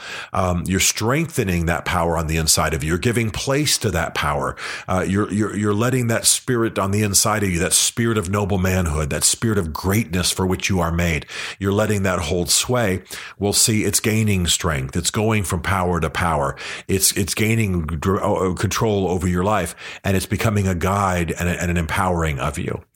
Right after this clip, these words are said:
I, I think essentially you can live two different ways, where you're dying on the inside or you are gaining strength on the inside. I think this is what Albert Schweitzer was talking about.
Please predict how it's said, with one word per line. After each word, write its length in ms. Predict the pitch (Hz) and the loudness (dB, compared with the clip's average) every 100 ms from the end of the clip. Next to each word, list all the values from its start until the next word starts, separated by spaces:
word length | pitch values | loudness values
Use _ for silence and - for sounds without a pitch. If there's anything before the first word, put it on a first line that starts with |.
| - - - - | -20 -20 -20 -8
I, 80 | - | -4
I 180 | 87 104 | 0 0
think 300 | - 131 120 | 0 0 2
essentially 600 | 107 147 139 - 127 123 | 2 2 2 2 0 2
you 140 | 101 | 0
can 240 | 107 101 98 | 2 2 2
live 160 | 104 | 2
two 140 | - 139 | 2 0
different 260 | 120 120 | 2 0
ways, 400 | 98 85 65 82 | 2 0 0 -2
where 100 | 90 | 2
you're 160 | 90 85 | 2 2
dying 420 | 80 104 135 135 | 2 0 0 0
on 120 | 131 | 0
the 100 | 127 | 2
inside 600 | 127 117 - 101 101 92 - - - - | 2 2 2 2 0 -2 -8 -18 -20 -6
or 280 | 101 98 95 | 0 0 0
you 160 | 95 | 0
are 120 | 101 92 | 0 0
gaining 380 | 92 87 87 | 0 0 2
strength 560 | 85 - 92 73 67 - - - | 2 2 2 0 -4 -10 -12 -4
on 160 | 82 | -2
the 160 | 73 73 | 0 -2
inside. 400 | 78 71 78 73 | 0 2 2 0
I 60 | |
think 160 | 95 92 | 0 0
this 120 | 101 | 0
is 60 | 90 | 0
what 160 | 92 | 0
Albert 260 | 92 90 85 | 0 0 -2
Schweitzer 440 | - 85 85 - | -2 0 0 -2
was 120 | 76 - | -2 -2
talking 380 | 82 80 73 | -2 -2 -4
about. 420 | 67 64 65 - | -2 -4 -4 -8